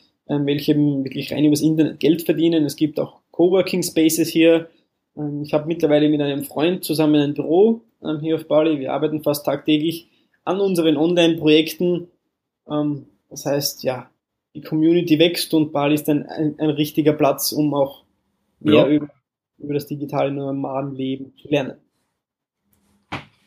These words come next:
Speaker 2: Coole Sache. <laughs> Ja,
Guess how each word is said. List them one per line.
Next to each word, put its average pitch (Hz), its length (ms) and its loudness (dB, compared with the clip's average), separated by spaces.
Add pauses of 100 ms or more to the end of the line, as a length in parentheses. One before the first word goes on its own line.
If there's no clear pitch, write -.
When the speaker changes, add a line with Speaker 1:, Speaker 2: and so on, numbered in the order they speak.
(160)
Speaker 2:
Coole 160 340 4
Sache. 98 480 -2 (180)
<laughs> 139 200 -2 (1600)
Ja, 165 460 4